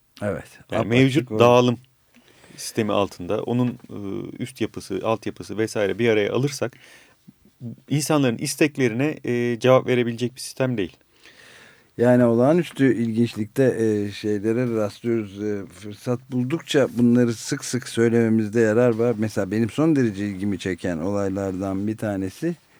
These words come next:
Speaker 1: bir Wall Street'te çalışan bir bankacının da katılmış olması. Ban-, ne diyorsun buna? Joe Mancini diye bir adam.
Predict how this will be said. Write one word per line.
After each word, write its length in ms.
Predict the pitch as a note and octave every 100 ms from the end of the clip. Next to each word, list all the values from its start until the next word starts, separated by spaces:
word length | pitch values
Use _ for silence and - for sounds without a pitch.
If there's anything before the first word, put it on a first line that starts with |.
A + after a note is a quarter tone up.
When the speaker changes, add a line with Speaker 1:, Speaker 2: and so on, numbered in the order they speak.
| -
Speaker 1:
bir 300 | G#2 A#2+ G#2+ F#2 F#2 F#2 A2+ - _
Wall 320 | G#2+ A2 D3+
Street'te 1200 | F3+ - D3 A#2+ - - - _ _ _ _ A2+ G#2
çalışan 560 | - G#2 F2+ - C#3 D3+ _ _ _ - - _ _
bir 360 | - G2+ A#2 G2+
bankacının 640 | C3 D3+ C#3+ B2 A2 G#2 F#2
da 80 |
katılmış 600 | F2+ F#2+ - E2 E2 D#2+ E2
olması. 520 | E2 D2+ C#2+ - F2+
Ban-, 340 | F2+ G2 G2 - F2+ F2 F#2
ne 200 | A2+ G#2+
diyorsun 440 | G2+ F2 F#2 F#2
buna? 300 | G2+ B2+ G#3 - _ _ _ _ - F#2
Joe 240 | A#2+ A#2
Mancini 760 | A2+ G#2 G#2+ - B2 G2+ D#2+ E2
diye 260 | F2+ D#2
bir 100 | F#2
adam. 320 | F2 F#2+ E3